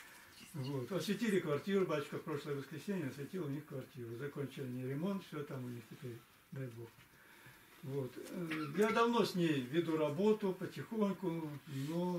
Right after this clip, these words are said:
м, подвижки есть. Подвижки есть, и вот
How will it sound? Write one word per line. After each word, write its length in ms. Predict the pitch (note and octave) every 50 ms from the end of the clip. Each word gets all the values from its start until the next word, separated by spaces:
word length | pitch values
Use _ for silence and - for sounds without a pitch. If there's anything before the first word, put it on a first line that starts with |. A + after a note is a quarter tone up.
| D#3+
м, 480 | D#3 D3+ D3 D3 C#3+ - - - F3+ E3 D3+ D3 C#3+ C3+ B2+ - -
подвижки 420 | F#3+ F3 F3 G3+ A#3 G#3 - -
есть. 420 | F#3 D3+ B2+ B2 A#2 A2+ A2 - - - - - - - - - - - - - _ - -
Подвижки 460 | D3+ C#3+ C3+ E3+ F3 - - - D3+
есть, 460 | C#3+ D3+ F#3 G#3+ G#3+ G3 - - - D#3
и 140 | C#3 C3 B2+
вот 240 | A#2+ B2+ C3+ C3 C3+